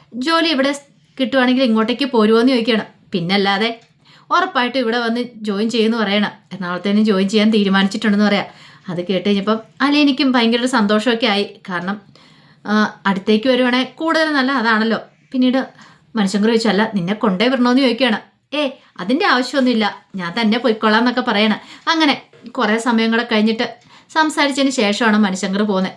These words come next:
പോകുന്ന സമയത്ത് അലീനയോട് യാത്രയൊക്കെ പറഞ്ഞ് ടാറ്റയൊക്കെ കൊടുത്തിട്ടാണ് പോകുന്നത്. അലീനയ്ക്ക് എന്തോ തൻ്റെ കൂടപ്പിറപ്പോ അല്ലെങ്കിൽ തനിക്ക് അത്ര വേണ്ടപ്പെട്ട ആരോ ഒരാൾ പോകുന്നൊരു ഫീലാണ് തോന്നിയത്.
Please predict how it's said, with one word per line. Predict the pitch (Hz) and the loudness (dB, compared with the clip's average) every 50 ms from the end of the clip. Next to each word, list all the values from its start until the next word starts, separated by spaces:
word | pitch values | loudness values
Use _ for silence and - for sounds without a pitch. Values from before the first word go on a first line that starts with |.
| - _ | -12 _
പോകുന്ന | 185 175 165 170 185 | -8 -6 -6 -6 -6
സമയത്ത് | 208 226 208 190 185 185 185 220 208 - - - - - - | -4 -2 0 0 0 -2 -2 -2 -4 -4 -6 -14 -20 -8 -4
അലീനയോട് | 233 240 233 233 233 233 226 226 | -2 0 2 2 2 4 4 4
യാത്രയൊക്കെ | 240 226 196 185 180 180 214 220 214 214 226 220 | 4 2 2 0 -2 -2 -2 -2 -2 -2 -2 -4
പറഞ്ഞ് | 214 208 202 208 220 - - _ _ - - 277 | -2 -2 0 0 -2 -2 -4 _ _ -12 -4 0
ടാറ്റയൊക്കെ | 269 233 240 240 254 254 240 - | 0 0 0 0 0 -2 -2 -2
കൊടുത്തിട്ടാണ് | 233 208 - - 214 233 214 202 208 | -4 -4 -4 -4 -2 -2 0 0 0
പോകുന്നത്. | 202 190 196 202 190 - - - - - _ | -2 -2 -2 -2 -4 -6 -12 -20 -20 -10 _
അലീനയ്ക്ക് | 277 294 294 302 302 262 - | -2 0 2 0 0 0 2
എന്തോ | 262 247 254 254 - - - _ _ _ - _ _ - | 2 2 2 0 -2 -6 -14 _ _ _ -20 _ _ -4
തൻ്റെ | 240 226 220 220 247 254 247 - - | 0 0 2 2 2 2 0 -2 -4
കൂടപ്പിറപ്പോ | - 233 220 226 226 - 240 240 - 247 220 - - | -2 0 0 0 0 0 -2 0 0 0 0 0 0
അല്ലെങ്കിൽ | 233 226 226 240 233 254 233 | 0 2 2 2 0 2 2
തനിക്ക് | 220 226 240 | 2 2 0
അത്ര | 220 220 - 226 240 | -2 -2 0 -2 0
വേണ്ടപ്പെട്ട | 226 220 202 202 202 214 214 220 220 240 | 2 2 2 2 0 0 -2 -2 0 2
ആരോ | 220 214 208 208 226 233 226 - - - _ _ | 2 2 2 2 0 -2 -4 -8 -16 -20 _ _
ഒരാൾ | 233 220 220 226 | 0 2 2 2
പോകുന്നൊരു | 240 233 233 214 202 208 226 233 226 | 2 0 0 0 2 2 2 2 2
ഫീലാണ് | 220 - 220 208 208 220 233 220 220 214 | 0 2 2 2 4 4 2 2 2 0
തോന്നിയത്. | 220 196 190 196 196 190 196 - | -2 -2 -2 -2 -2 -2 -2 -4